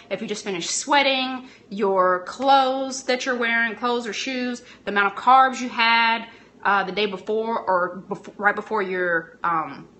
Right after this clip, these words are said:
weigh-in, your, uh, excess sodium, foods that take a lot of time to digest, uh, foods that stay in your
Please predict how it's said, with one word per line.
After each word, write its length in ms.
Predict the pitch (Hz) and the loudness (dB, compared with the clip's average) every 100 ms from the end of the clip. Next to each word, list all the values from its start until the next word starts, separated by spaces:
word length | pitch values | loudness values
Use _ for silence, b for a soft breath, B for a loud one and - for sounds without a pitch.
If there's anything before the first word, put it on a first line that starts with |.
| - - _ - - - - | -20 -20 _ -20 -20 -20 -8
weigh-in, 720 | 185 226 254 240 233 233 233 B B B B | -2 0 0 -2 -2 -4 -8 B B B B
your, 580 | 190 202 202 190 190 - | -2 0 4 4 2 2
uh, 140 | 165 - | 0 0
excess 320 | 214 196 185 | -2 -4 -4
sodium, 580 | - 269 277 233 170 110 - | 2 4 4 0 -4 -6 -12
foods 500 | - - 190 190 170 | -20 -4 -2 0 -4
that 80 | 170 | -6
take 160 | 185 175 | -6 0
a 40 | |
lot 140 | 185 196 | 2 2
of 80 | 190 | 0
time 400 | 190 170 175 196 | -2 0 0 -6
to 420 | - 170 165 165 | -10 -4 -4 -4
digest, 880 | 180 262 285 208 170 - - - - B B B B B | 4 6 6 4 -4 -4 -8 -18 -20 B B B B B
uh, 240 | 175 175 180 | -4 -2 -4
foods 400 | 190 175 180 185 | -6 -6 -8 -8
that 320 | 196 180 - | -4 -4 -4
stay 260 | - 196 180 | -6 -6 -6
in 380 | - 208 214 | -6 -8 -6
your 180 | 208 180 | -4 -4